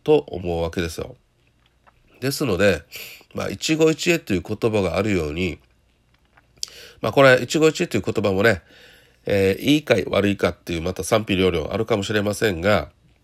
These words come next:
まあ、大事なことだということの話ですれば、まあ、その、一瞬一瞬の選択の場合も、しっかり一個一個ね、えー、丁寧に対応して、で、自分で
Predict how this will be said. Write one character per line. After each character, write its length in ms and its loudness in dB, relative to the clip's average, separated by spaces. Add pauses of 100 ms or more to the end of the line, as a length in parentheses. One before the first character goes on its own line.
(920)
ま 220 4
あ、 40 0
大 220 6
事 100 4
な 100 4
こ 120 2
と 100 4
だ 160 2
と 220 -2 (200)
い 100 -6
う 80 -2
こ 140 -2
と 140 -2
の 100 2
話 380 -4
で 120 -2
す 140 -8
れ 180 -2
ば、 340 2 (420)
ま 180 2
あ、 40 -2
そ 160 -2
の、 260 0 (280)
一 80 -6
瞬 340 0
一 100 -6
瞬 400 -2
の 100 0
選 360 -4
択 320 -4
の 160 0
場 260 0
合 120 -2
も、 380 4 (480)
し 220 -10
っ 180 -20
か 160 2
り 220 -2 (320)
一 200 -10
個 100 2
一 60 -2
個 140 -6
ね、 200 0 (140)
え 140 -4
ー、 40 -6
丁 400 -2
寧 300 -2
に 340 -2 (320)
対 320 0
応 220 2
し 140 -10
て、 260 2 (520)
で、 240 2 (340)
自 120 -2
分 300 0
で 260 2